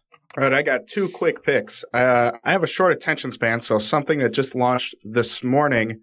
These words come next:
uh, that kinda just caught my eye a little bit is an Ionic app called Bearder, like the word beard and then the little R, letter R, which I think is a really well done Ionic app. It's beautiful, and it's literally just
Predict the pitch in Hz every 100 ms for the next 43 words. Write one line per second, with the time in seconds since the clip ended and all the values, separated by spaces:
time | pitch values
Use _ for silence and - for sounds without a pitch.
0 | - 110 110 113 143 147 147 - 180 160
1 | 156 208 160 123 131 - 123 127 123 120
2 | 147 165 - 120 113 107 - - 120 113
3 | 107 107 98 - 110 127 180 220 220 _
4 | _ _ _ 123 110 107 - - 110 113
5 | 113 110 110 110 139 143 113 110 110 110
6 | 107 113 107 107 104 - 113 107 113 -
7 | 98 104 - - - - - - - 127
8 | 165 185 151 135 131 170 180 147 147 143
9 | 131 123 131 120 113 110 107 - 147 143
10 | 135 123 127 123 127 123 120 175 185 165
11 | 143